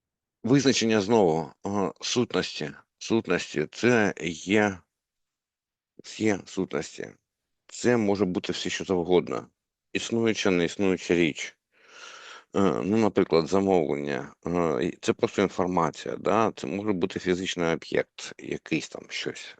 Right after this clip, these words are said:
да? Наприклад. М, стан, е, стан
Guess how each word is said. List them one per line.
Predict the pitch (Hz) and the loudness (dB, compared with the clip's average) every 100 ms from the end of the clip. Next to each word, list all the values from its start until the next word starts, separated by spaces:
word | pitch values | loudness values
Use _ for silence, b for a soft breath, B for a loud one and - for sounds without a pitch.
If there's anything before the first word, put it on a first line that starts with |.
| - | -2
да? | 82 - | 0 0
Наприклад. | - - 69 - - - B B B B _ | -2 -2 -2 -2 -6 -8 B B B B _
М, | - 90 76 76 85 80 71 - _ _ | -4 -4 -2 -2 -2 -2 -4 -10 _ _
стан, | - - 110 92 80 - - | -12 0 4 4 2 -4 -2
е, | 90 90 71 - | 0 2 0 -4
стан | - - 117 123 123 117 | -6 0 2 4 2 0